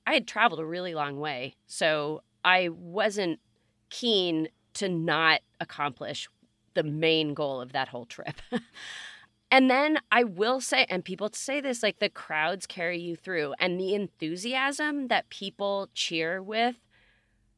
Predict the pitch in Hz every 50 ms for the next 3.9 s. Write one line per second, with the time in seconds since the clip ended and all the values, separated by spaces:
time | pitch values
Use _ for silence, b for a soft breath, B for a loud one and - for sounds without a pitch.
0 | _ - 214 - - 240 220 240 - - - - _ - 220 - - 139 175 185
1 | 254 262 262 269 262 247 - 311 311 349 403 - 285 233 196 - 214 208 - 233
2 | - 233 208 - - 240 285 - _ _ - 277 - - 262 - - 160 147 -
3 | 165 151 - - 180 170 - 165 165 139 208 220 254 262 214 156 131 139